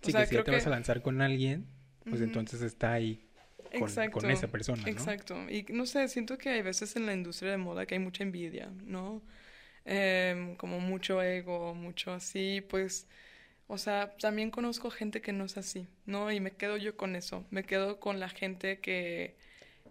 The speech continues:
Speaker 1: que, que quiere hacer equipo, que quiere impulsar más talento, que quiere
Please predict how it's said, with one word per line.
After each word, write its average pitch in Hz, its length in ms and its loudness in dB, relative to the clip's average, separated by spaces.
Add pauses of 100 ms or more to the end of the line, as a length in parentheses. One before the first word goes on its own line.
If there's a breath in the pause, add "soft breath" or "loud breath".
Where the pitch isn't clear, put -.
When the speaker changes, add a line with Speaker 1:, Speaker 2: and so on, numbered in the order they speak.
(100)
Speaker 1:
que, 180 960 4
que 185 100 -8
quiere 202 200 4
hacer 202 200 -4
equipo, 185 800 2 (320 soft breath)
que 180 160 -4
quiere 208 680 4 (220)
impulsar 196 480 0
más 190 240 -4
talento, 185 840 0
que 196 140 -6
quiere 220 560 4